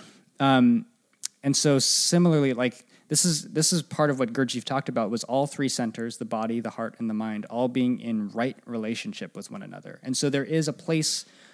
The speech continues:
for mentality and clear thinking and even analytic thinking, um, but not to the detriment of, like, leaving the body and its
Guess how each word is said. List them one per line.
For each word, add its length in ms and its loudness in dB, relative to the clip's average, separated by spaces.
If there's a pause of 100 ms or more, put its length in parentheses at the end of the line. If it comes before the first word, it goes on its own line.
(160)
for 180 -4
mentality 680 2
and 160 -6
clear 260 -4
thinking 600 -6 (300)
and 440 -2
even 300 -2
analytic 480 -2
thinking, 580 -8 (420)
um, 460 0
but 100 -2
not 240 0
to 60 -8
the 100 -2
detriment 640 -4 (120)
of, 220 -12
like, 400 -10 (960)
leaving 400 2
the 80 -2
body 420 -4
and 160 -8
its 440 -4